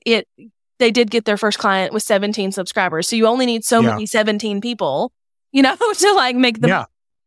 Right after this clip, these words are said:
Speaker 1: And so, yeah, I, I completely agree.
Speaker 2: Well, and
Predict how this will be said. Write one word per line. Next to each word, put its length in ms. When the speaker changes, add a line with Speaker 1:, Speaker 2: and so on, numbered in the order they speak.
Speaker 1:
And 180
so, 480
yeah, 260
I, 80
I 60
completely 640
agree. 280
Speaker 2:
Well, 400
and 420